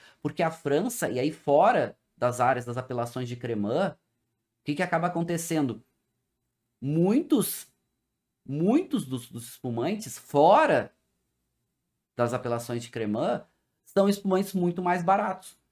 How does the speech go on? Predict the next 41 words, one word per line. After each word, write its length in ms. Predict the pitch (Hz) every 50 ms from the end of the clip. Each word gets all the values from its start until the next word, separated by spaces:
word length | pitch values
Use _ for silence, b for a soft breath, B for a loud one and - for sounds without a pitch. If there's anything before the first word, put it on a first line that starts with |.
| _ _ _ _ _ _ -
E 100 | - 147
aí 100 | 165 165
eu 100 | 180 190
vi 80 | 175 196
alguém 220 | 190 185 180 196
perguntando, 580 | 190 196 196 170 196 196 196 - 196 185 170 151
o 60 | 147
Irã 160 | 151 156 156
tava 160 | 160 170 165 165
perguntando, 480 | 175 165 180 180 175 196 185 165 147
né? 140 | 139 135 - _ _ _ -
"Ah, 100 | - 240
tá, 140 | - 208
mas 120 | 190 160 147
então 140 | - 165 165
Cremant 320 | 170 170 170 160 156 165
seria 200 | 165 185 175 180
uma 120 | 180 180
versão 320 | 170 175 175 170 - 175 175
mais 200 | 175 175 170 -
popular?" 760 | - 180 170 170 - 190 175 170 160 165 180 196 202 - _ _ _ _ -
Não, 500 | 139 160 175 196 226 277 320 220 143 -
aí 160 | - 123 143
é 60 | 165
que 120 | 170 170 208
tá, 360 | 214 - 185 185 208 226 220
não 240 | 175 165 170 175 175
é 80 | 196 240
uma 120 | 302 277
versão 280 | 214 185 170 165 - 156
mais 160 | 156 147 -
popular, 480 | - 131 127 - 139 131 107 104 104 -
porque 220 | - 151 143 190 190
tem 300 | 190 - - 208 269 359
os 120 | 359 254
espumantes, 880 | 262 208 - - 190 156 143 139 160 202 233 233 - 156 120 - - b b b b b b
os 100 | 117 120
Musus, 720 | 120 117 113 - - - 190 233 247 240 233 208 170 165
Petlin, 800 | - - 113 107 - 104 123 160 196 233 233 214 190 160 139 135 -
enfim, 360 | 135 143 143 - - 180 233
né? 240 | 175 180 190 294 294